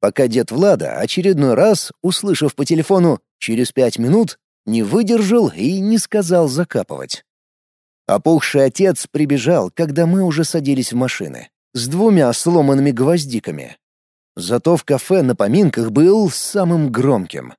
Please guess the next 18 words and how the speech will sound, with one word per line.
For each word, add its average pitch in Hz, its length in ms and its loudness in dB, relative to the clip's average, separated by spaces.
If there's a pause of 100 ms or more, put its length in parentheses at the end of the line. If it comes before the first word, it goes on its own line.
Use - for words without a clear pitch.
(500)
По 113 60 -8
крайней 107 360 -4
мере, 107 280 -2
до 117 160 -6
тех 202 240 -4
пор, 92 240 -4
пока 160 280 -4
не 175 140 0
заснул 160 560 -4
прямо 104 360 -4
на 110 100 -4
столе. 85 500 -10 (1000)
"Ну, 123 360 -2
все-таки - 440 -4
он 123 180 0
тоже 135 280 -6
жертва 104 400 -4
обстоятельств", — 113 800 -8